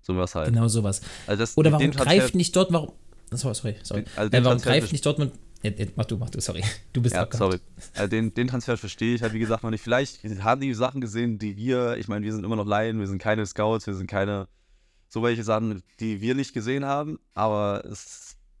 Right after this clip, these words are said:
Speaker 1: nach so einer Saison halt, er hat jetzt ja nicht die Ultrasaison gespielt, wo man sagt, okay, ist gerechtfertigt, die dreißig Millionen, ähm, aber ich bin gespannt. Wie gesagt, die werden schon irgendwas gesehen haben, die sind, da sind, die sind ja nicht blind in den Augen.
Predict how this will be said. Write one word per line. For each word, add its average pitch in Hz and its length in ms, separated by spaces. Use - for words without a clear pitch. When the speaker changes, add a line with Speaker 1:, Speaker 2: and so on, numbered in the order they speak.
Speaker 1:
nach 107 160
so - 100
einer 117 140
Saison 107 460
halt, 98 380
er 98 80
hat 98 60
jetzt 101 160
ja 104 80
nicht 107 200
die 90 280
Ultrasaison 95 760
gespielt, 90 480
wo 92 80
man 95 160
sagt, 92 160
okay, 110 300
ist - 320
gerechtfertigt, 110 800
die 107 60
dreißig 98 380
Millionen, 95 420
ähm, 90 380
aber 92 300
ich - 60
bin 147 100
gespannt. 123 380
Wie 101 180
gesagt, 110 240
die 98 80
werden 113 160
schon 117 120
irgendwas 107 220
gesehen 107 240
haben, 107 120
die 95 80
sind, 98 200
da 92 80
sind, 92 240
die - 40
sind 95 80
ja 101 60
nicht 90 120
blind 113 200
in 113 40
den 98 140
Augen. 98 320